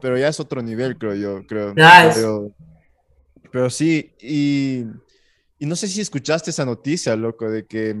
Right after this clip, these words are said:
Speaker 1: de que full gente que es, eh, no, no quiso regresar de Ucrania, bueno, es otro país,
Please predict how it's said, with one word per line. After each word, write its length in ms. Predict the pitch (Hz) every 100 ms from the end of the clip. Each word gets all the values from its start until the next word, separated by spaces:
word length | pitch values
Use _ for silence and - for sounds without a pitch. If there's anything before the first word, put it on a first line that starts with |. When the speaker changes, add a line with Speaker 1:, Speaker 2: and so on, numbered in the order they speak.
| 104 - _
Speaker 1:
de 120 | 113 -
que 180 | 120
full 300 | 113 139 151
gente 440 | 143 147 147 147 131
que 100 | 127
es, 160 | - -
eh, 400 | 117 113 104 101 101 -
no, 200 | 131 131 -
no 140 | 131
quiso 200 | 143 147
regresar 400 | 131 117 - 131
de 60 | 123
Ucrania, 360 | 98 123 127
bueno, 180 | 110 120
es 100 | 117
otro 160 | 113 110
país, 560 | 104 117 127 120 -